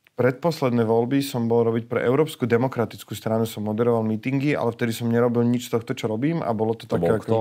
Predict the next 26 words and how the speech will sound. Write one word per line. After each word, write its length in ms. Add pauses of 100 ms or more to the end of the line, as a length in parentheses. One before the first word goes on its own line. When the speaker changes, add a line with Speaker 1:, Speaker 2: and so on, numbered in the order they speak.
(960)
Speaker 1:
To 80
bolo, 160
že 320
E 240
D, 80 (400)
E 240
D 80 (240)
S 160
sa 160
to 160
volalo. 320
Speaker 2:
To 80
nebol 240
náhodou 240
Urbánik? 480
Speaker 1:
Nie, 480
nie, 400
to 160
Speaker 2:
Nie. 80
Speaker 1:
bol, 160
on 240
to 80
bol 160
taký 240
Talian 480
a 220